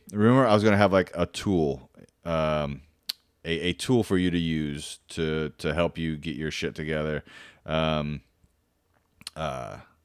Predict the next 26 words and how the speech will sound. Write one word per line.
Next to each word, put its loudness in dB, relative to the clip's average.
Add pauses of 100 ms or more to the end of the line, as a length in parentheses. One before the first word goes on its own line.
(680)
in -2
every -2
episode. -10
So 6 (1200)
I, 2
I 0
talked 2
about 2
it 0
before. 4
You 2
know, 2
uh, -2 (180)
driving 6
in 4
the 2
traffic 2
has 0
gotten 0
a 2
lot 0
better 6
for 2
me. 0 (320)
Uh, 4 (180)
and, 4